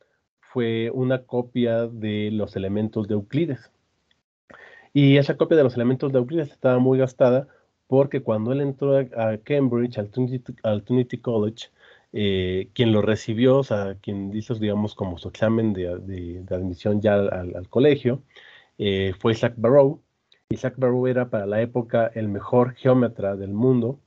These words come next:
eh, y bueno, empezó a hacerle preguntas a, a, este, a Newton, ¿no? Y entonces le preguntó, "Bueno, oye, Newton, ¿y u-, usted conoce de geometría?". Newton era bastante, era un, era un chico, pues, bastante listo y bastante,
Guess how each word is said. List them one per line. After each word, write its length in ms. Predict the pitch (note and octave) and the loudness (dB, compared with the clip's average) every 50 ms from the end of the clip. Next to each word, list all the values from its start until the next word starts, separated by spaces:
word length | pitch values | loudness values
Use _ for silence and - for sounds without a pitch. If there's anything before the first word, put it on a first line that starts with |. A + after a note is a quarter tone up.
| _ _ _ _ _ _ _ _ _ _ _ - | _ _ _ _ _ _ _ _ _ _ _ -10
eh, 920 | - G#2 G2 F#2+ F#2 F2+ F2+ F2+ F2+ F2+ F2+ F#2+ - G1+ - - - - - _ _ _ _ _ _ - | -6 -4 -4 -2 -2 -2 -4 -4 -4 -4 -4 -4 -6 -8 -8 -10 -14 -18 -20 _ _ _ _ _ _ 0
y 220 | C3+ B2 A#2 A2 | 2 4 4 4
bueno, 240 | G2 A#2+ B2 A#2 A2 | 6 4 4 4 4
empezó 220 | G#2 - G#2 G2+ | 2 -2 -6 -8
a 40 | A2 | -6
hacerle 200 | - A#2+ A2+ A#2+ | -6 -2 -4 -2
preguntas 560 | A#2+ G2+ G#2 G2+ G#2+ G#2+ - - A2 - - | -2 -2 -2 -2 -2 -4 -2 -4 -6 -4 -4
a, 120 | F#2 F2 E2+ | -6 -6 -6
a, 260 | - G2 F#2 F2+ - | -8 -10 -12 -12 -14
este, 260 | _ _ _ - F#2 | _ _ _ -8 -6
a 40 | F#2 | 0
Newton, 420 | A2 B2 C#3 C3+ B2+ A2+ G#2 G#2+ | 2 2 2 4 2 -2 -2 0
¿no? 160 | A#2 D3+ F3 | 0 0 -2
Y 340 | D#3 B2 G#2 F#2+ F#2+ G2 G#2 - | -2 -4 -6 -8 -8 -10 -12 -12
entonces 260 | G#2+ G#2+ - G#2+ F2+ | -14 -12 -12 -12 -10
le 100 | F#2 F#2 | -10 -12
preguntó, 300 | - - G2 F#2+ G2+ C3 | -10 -10 -12 -8 -4 -2
"Bueno, 160 | D#3 E3 D#3+ | 0 2 2
oye, 160 | D#3 D#3 D#3+ D#3+ | 2 2 2 2
Newton, 360 | E3 E3 E3 - D#3+ D#3+ C#3+ | 2 2 2 0 0 2 2
¿y 120 | B2 A#2 | 2 2
u-, 120 | A2 G#2+ - | 2 0 -4
usted 420 | A2+ G#2+ G#2+ G#2+ - - C#3 C#3+ C#3 - | -6 -8 -8 -6 2 4 4 4 4 0
conoce 400 | - A2+ A2 A#2 A#2+ A#2+ - B2 | 0 2 4 4 4 2 2 -2
de 180 | G#2+ G2+ F#2+ F#2 | 0 0 -4 -6
geometría?". 540 | - - G2+ G2+ G2+ G2+ - B2 C#3 E3 - _ _ _ _ _ _ _ _ _ _ _ _ - | -6 -4 -2 -2 -2 0 4 2 2 2 0 _ _ _ _ _ _ _ _ _ _ _ _ -12
Newton 540 | - A2 G#2+ A#2 A#2 A#2 B2 A#2 A2 G#2 | -8 -2 -2 -2 0 2 2 4 4 4
era 280 | G2 F#2+ F#2+ G2+ G2 F#2 | 2 0 0 0 0 0
bastante, 520 | F2 E2+ - - - G2+ G#2 G#2 - - A2 | -2 -6 -10 -6 -6 -6 -6 -6 -6 -4 0
era 120 | G#2 A2+ | 2 2
un, 180 | A2+ A2 G#2 G#2 - | 2 2 0 -2 -2
era 200 | A2 A2 A#2 A2+ | 0 2 2 2
un 120 | A2 G#2+ | 2 0
chico, 320 | A2 - A2+ - - - | -2 -6 -10 -6 -6 -6
pues, 140 | - G2+ F2 | -4 -4 -6
bastante 600 | D#2+ E2 - - G#2 G#2 G2+ F#2 G2 G2 F#2 F2 F2 | -6 -6 -2 0 0 0 0 0 0 0 0 0 -4
listo 460 | F#2+ G2+ A2+ A2 A2 - - G#2+ G#2 | -2 -2 -2 -2 -2 -2 0 0 0
y 40 | G#2 | 0
bastante, 680 | F2+ E2+ - - F#2+ F#2+ E2+ - G2+ F#2+ F2+ F2+ E2+ | -2 -4 -2 -2 -2 -2 -2 -4 -2 -2 -2 -2 -4